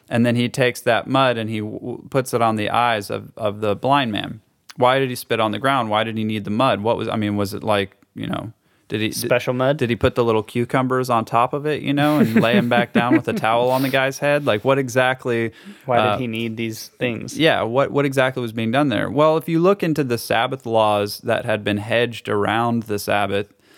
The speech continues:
Speaker 1: um, by the, uh, Pharisees, you see that they considered spitting into the dirt a,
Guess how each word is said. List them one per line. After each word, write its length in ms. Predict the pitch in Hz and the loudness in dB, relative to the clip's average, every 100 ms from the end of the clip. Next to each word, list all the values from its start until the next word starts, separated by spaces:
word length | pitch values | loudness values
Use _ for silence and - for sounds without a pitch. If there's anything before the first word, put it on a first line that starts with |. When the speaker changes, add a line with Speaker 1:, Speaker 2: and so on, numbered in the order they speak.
| - _ | -20 _
Speaker 1:
um, 360 | - 101 95 98 | -2 0 0 -2
by 360 | 110 107 107 104 | 0 2 0 -2
the, 520 | 107 101 101 104 - | -2 -2 -2 -4 -4
uh, 360 | 113 107 107 95 | -2 0 0 -4
Pharisees, 840 | - 135 156 - 107 98 107 - _ _ _ | 0 0 0 -2 -2 -2 -4 -8 _ _ _
you 140 | 117 117 | -4 -4
see 260 | - 123 | 0 0
that 220 | 117 107 113 | 2 0 2
they 160 | 120 | 2
considered 600 | 123 120 107 120 110 107 104 | 0 -4 -2 0 0 0 -4
spitting 580 | - - 123 120 117 | -6 0 2 2 0
into 340 | - 117 113 113 | -2 -2 -2 -2
the 140 | 104 | -4
dirt 580 | 95 113 117 98 - - _ _ _ _ - | 0 2 2 0 -6 -20 _ _ _ _ -2
a, 540 | 117 107 104 101 104 | 0 2 2 2 0